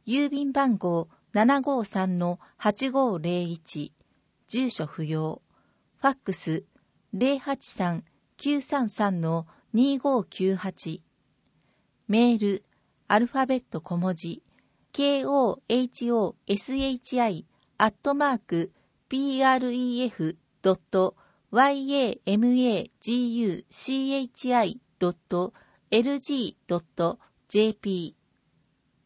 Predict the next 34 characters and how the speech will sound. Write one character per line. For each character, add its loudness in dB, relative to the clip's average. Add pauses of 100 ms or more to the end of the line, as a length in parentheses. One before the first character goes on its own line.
(720)
ー。 -2
な 4
お、 0 (320)
当 0
選 -6
者 -4
の -2
発 -6 (100)
表 2
は 0 (220)
発 -2
送 0
を 0
も -2
っ -10
て -4 (140)
返 2
さ -2
せ -12
て -2
い -4
た 0
だ 0
き -2
ま -2
す。 -14 (1040)
十 -2
一 -4
月 0
号 0
の -4
正 0
解、 -6 (720)
う、 -2